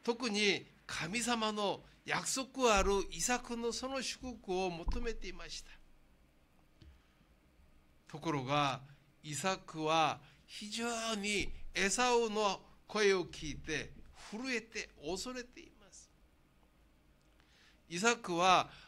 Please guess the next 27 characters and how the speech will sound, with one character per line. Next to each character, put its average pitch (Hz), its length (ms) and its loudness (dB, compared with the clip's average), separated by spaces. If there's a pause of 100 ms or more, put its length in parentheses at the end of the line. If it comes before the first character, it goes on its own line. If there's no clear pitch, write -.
(100)
も 220 180 2
う 214 100 0
順 220 400 2
調 185 240 2
に 175 380 2
お 151 120 -4
い 208 100 0
し - 160 2
い - 40 -6
も 202 120 -4
の 185 200 -2
を 165 100 -4
食 165 180 -8
べ 175 140 0
て、 180 460 0 (920)
エ 160 180 -2
サ 214 180 2
ウ 226 120 4
だ 196 160 4
と 170 220 -2
思 160 160 -2
っ 170 40 -8
て 165 280 0
ヤ 143 120 2
コ 196 240 0
ブ 196 160 -8
に 180 320 -4